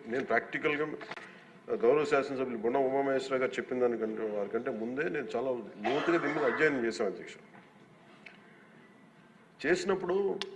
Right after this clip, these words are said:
ఒక షార్టేజ్ ఏముందంటే ఎంప్లాయీ షార్టేజ్ చాలా ఉంది. ఎంప్లాయ్‌మెంట్, ఆ, చాలామంది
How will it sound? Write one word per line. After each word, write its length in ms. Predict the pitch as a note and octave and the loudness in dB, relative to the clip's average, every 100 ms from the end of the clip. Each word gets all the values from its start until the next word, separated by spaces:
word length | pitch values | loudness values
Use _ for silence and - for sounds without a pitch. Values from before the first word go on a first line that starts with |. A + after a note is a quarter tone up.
| - | -8
ఒక 160 | B2 E3 | -2 -2
షార్టేజ్ 560 | - D#3 F#3 G#3 G3 | 4 4 6 4 6
ఏముందంటే 380 | F3 E3 D#3+ F3 | 6 4 2 4
ఎంప్లాయీ 360 | D3+ - F3+ F3+ | 2 2 2 2
షార్టేజ్ 400 | E3 D3 E3+ D3+ | 2 0 -2 -2
చాలా 140 | C3+ | 0
ఉంది. 180 | A#2 F#2+ - - - - - | 0 -2 -12 -18 -20 -18 -16
ఎంప్లాయ్‌మెంట్, 680 | A#2 D#3+ E3+ E3+ D#3+ - D3+ | 2 6 8 6 0 -4 0
ఆ, 360 | D3 C#3 C3+ - | 2 2 0 0
చాలామంది 680 | - C#3+ D3+ - D3+ C#3 B2+ | 4 4 4 2 0 0 -2